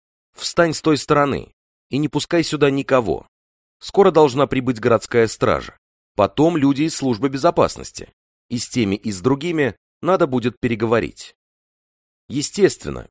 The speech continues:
первой мыслью, когда мы стали ждать прихода кого-нибудь, было, кто на нас напал. Я ни минуты не верил в случайность,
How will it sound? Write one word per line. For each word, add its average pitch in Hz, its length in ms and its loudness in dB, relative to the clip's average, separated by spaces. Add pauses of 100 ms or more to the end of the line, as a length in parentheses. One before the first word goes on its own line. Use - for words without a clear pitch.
первой 151 320 4
мыслью, 160 380 -2
когда 87 280 -2
мы 98 100 -4
стали 104 280 -2
ждать 104 360 0
прихода - 480 -2
кого-нибудь, 123 680 -4
было, 165 280 0
кто - 420 -4
на 147 120 -2
нас 104 280 -2
напал. 101 480 -4 (720)
Я 120 200 2
ни 190 160 0
минуты 196 440 0
не 87 120 -2
верил 117 240 2
в - 80 -10
случайность, 87 760 -4